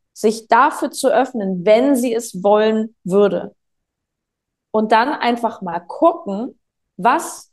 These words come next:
für Chancen, Begegnungen, Menschen, Ideen, Bücher,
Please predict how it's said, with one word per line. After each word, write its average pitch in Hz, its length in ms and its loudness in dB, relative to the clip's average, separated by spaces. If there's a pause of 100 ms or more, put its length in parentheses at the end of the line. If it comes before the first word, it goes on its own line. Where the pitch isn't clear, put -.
für - 140 -8
Chancen, 247 800 0 (260)
Begegnungen, 226 1080 0
Menschen, 220 600 -2
Ideen, 220 760 0 (160)
Bücher, 233 560 0